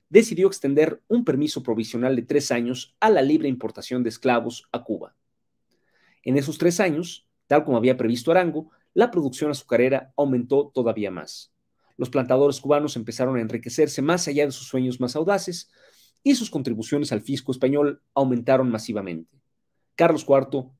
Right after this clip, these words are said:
podía estar satisfecho. Terminado el plazo, en mil setecientos noventa y uno,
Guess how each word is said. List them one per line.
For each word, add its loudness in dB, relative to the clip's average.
podía 0
estar -4
satisfecho. -14
Terminado 0
el -2
plazo, -2
en -4
mil -2
setecientos -6
noventa 2
y 2
uno, -2